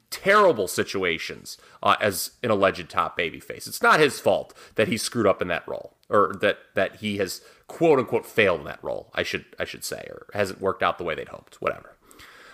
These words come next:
I hope I didn't misspeak. But after all that, wouldn't you wanna do a Roman Reigns heel turn in front of a crowd where he is robbing the fans of something they want?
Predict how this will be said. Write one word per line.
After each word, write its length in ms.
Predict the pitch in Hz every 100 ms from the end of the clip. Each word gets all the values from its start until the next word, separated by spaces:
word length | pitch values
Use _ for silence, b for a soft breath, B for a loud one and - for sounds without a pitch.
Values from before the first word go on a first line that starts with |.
| B
I 120 | -
hope 160 | - 87
I 20 |
didn't 180 | 85 -
misspeak. 440 | 62 - - - - _ B B -
But 180 | 147 -
after 300 | 185 180 185
all 180 | 254 277
that, 240 | 202 117 - _ _ _ _ _ _ _ _ -
wouldn't 300 | 127 285 415
you 80 | 330
wanna 240 | 240 226
do 280 | 110 110 120
a 100 | 98
Roman 360 | 87 95 101
Reigns 300 | 90 92 90
heel 220 | - 87 87
turn 380 | - 95 104 - -
in 100 | 90
front 400 | - - 104 113
of 100 | 98
a 100 | 90
crowd 760 | - - 82 82 85 87 87 _ _ _
where 120 | 104
he 180 | 98 104
is 140 | 87 -
robbing 640 | 87 87 95 101 110 110 101
the 80 |
fans 800 | 90 - 78 80 82 85 82 80 -
of 140 | -
something 440 | - 85 80 90
they 140 | 78 78
want? 680 | - - 78 90 - -